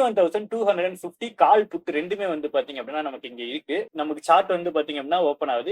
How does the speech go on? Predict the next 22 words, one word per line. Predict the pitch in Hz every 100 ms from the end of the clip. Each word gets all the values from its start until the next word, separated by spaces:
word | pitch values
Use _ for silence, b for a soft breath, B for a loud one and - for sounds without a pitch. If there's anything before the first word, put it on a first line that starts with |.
| 208
இப்ப | -
இந்த | 147
இடத்துல | 139 202 185
நீங்க | 139 135
பை | 185 214
பண்ணி | 175 196 214 _
கிளிக் | 175 175 208
பண்ணோம் | 190 202
அப்படின்னு | 151 156 139
நினைச்சீங்கன்னா | - 160 196
இங்க | 131 151
ஒரு | 185
லாட் | 202 202
அப்படின்ட்டு | 151 151 147
இருக்கு | 135 135
இல்லையா, | 151 202 123 160
இந்த | 233 214 170
ஒரு | 175
லாட்டுக்கு | 170 175 180 151
அமௌண்ட் | 160 214 220 170
அப்படின்னு | 156 160
நீங்க | 143